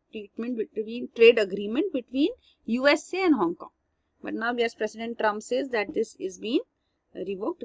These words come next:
There'll be no preferential trade with Hong Kong anymore. And also he authorized sanctions on banks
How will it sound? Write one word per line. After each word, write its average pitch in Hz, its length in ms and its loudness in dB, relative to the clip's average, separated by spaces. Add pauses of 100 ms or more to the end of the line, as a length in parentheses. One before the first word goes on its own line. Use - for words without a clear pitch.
(100)
There'll 185 180 -2
be 202 100 -4
no 208 140 -8
preferential 208 640 -2
trade 202 300 0 (140)
with 196 140 -2 (140)
Hong 175 240 -4
Kong 196 260 -4
anymore. 185 400 -2 (380)
And 190 240 0
also 202 420 2
he 254 180 4
authorized 233 560 0
sanctions 226 640 0
on 214 300 -2
banks 214 540 2